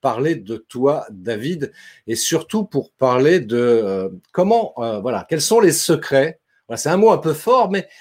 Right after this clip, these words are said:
quelque part, quelque part, c'est un peu ça. Quels sont les secrets que tu pourrais éventuellement nous partager pour être des entrepreneurs épanouis ? Parce que, bah, on le sait tous, et, et si on est épanoui,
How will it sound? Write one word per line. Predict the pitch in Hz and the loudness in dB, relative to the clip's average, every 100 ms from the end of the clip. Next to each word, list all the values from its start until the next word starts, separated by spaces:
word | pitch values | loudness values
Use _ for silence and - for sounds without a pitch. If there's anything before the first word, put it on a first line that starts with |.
| - _ | -20 _
quelque | - 269 202 190 | -2 0 0 -2
part, | 165 - 135 135 196 165 - | -2 -2 -2 -2 -4 -8 -10
quelque | 175 147 135 | -8 -4 -4
part, | - 202 | -4 -8
c'est | - 170 | -6 -4
un | 143 | -4
peu | 127 | -6
ça. | - 123 160 - _ - _ | -6 -6 -6 -8 _ -20 _
Quels | - 170 | -4 -4
sont | - - 220 | -4 -2 0
les | 214 147 131 | 2 0 0
secrets | - 156 143 - 156 196 202 | -2 -4 -4 -4 -2 -2 -4
que | 139 | -8
tu | - 120 | -10 -8
pourrais | 135 156 | -2 -2
éventuellement | 135 113 147 185 190 156 | -2 -4 -4 -2 -2 -4
nous | 120 | -8
partager | - 202 - 156 135 117 175 185 _ _ _ _ | -4 -4 -2 -2 -2 -2 -6 -6 _ _ _ _
pour | - 120 139 | -6 -2 0
être | 180 - _ _ - | 0 -4 _ _ -12
des | 117 123 | -8 -4
entrepreneurs | 170 180 156 147 - 120 120 143 160 _ _ _ - | -4 -2 -2 -2 -2 -2 0 -2 -4 _ _ _ 0
épanouis ? | 190 - 139 123 113 139 170 _ _ _ - | 2 2 0 0 -6 -8 -10 _ _ _ -4
Parce | 143 - | -4 -4
que, | - 151 139 | 0 4 4
bah, | 101 113 | 2 -4
on | 156 | -2
le | 165 | -4
sait | 127 - | -6 -8
tous, | 180 160 - | -8 -10 -8
et, | 127 | -6
et | 135 113 | -4 -6
si | - 185 | -6 0
on | 190 | 2
est | 156 | 2
épanoui, | - 135 131 123 151 185 | 2 0 2 -2 -4 -8